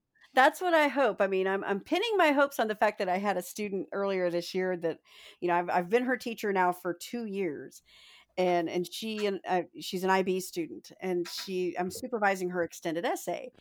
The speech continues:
And we were talking about her E E because I have to meet with these kids so many times during the course of their experience. And she said, "I just want you to know that, you know, I changed my major on all my college applications because of this experience."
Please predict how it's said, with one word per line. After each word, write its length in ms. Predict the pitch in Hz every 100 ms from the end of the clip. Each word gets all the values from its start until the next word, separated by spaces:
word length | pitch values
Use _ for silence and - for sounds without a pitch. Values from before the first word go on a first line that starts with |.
| - - - -
And 260 | 220 208 208
we 80 | 214
were 100 | 196
talking 580 | - 254 285 - 185 175
about 320 | 175 170 165
her 260 | 180 170 -
E 80 | 185 185 180
E 20 |
because 240 | 185 180 185
I 60 |
have 180 | 190 202
to 80 | 190
meet 180 | 214 233
with 120 | 196
these 320 | 170 170 - -
kids 260 | 185 170
so 160 | - 185
many 200 | 175 165
times 400 | - 165 165 165
during 240 | 165 156
the 80 | 156
course 380 | - 185 185 -
of 120 | 170
their 180 | 165 147
experience. 680 | - - 285 277 156 - - - - - - -
And 380 | 202 185 180 175
she 180 | - 208
said, 220 | 202 190
"I 140 | 185
just 200 | 196 196
want 280 | 190 180 180
you 60 | 165
to 120 | 185
know 540 | 254 320 220 165 - -
that, 360 | 185 175 156 -
you 100 | 185
know, 60 | 170
I 80 | 170
changed 460 | - 214 220 -
my 120 | 170 170
major 400 | 175 240 - 160
on 120 | 160
all 100 | 170
my 120 | 170
college 400 | - 165 160 170
applications 760 | 156 - - 214 339 - 180 -
because 400 | 175 - 208 285
of 100 | 254
this 200 | 190 -
experience." 720 | - - 139 135 - - -